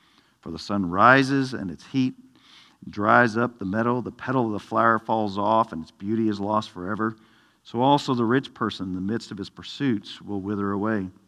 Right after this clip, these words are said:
Happy is the one who endures testing, because when he has proven to be genuine, or genuine,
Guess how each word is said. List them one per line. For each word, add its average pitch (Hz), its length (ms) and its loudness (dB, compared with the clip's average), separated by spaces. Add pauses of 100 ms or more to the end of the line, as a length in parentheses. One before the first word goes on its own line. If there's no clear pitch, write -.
(560)
Happy 101 300 -8
is 90 120 -8
the 95 80 -10
one 104 220 -4
who 107 140 -4
endures 101 480 -4
testing, 123 600 -4 (500)
because 123 260 -4
when 156 100 2
he 151 60 4
has 135 100 4
proven 226 440 2
to 196 60 2
be 147 100 2
genuine, 104 600 2 (720)
or 104 100 -4
genuine, 107 920 2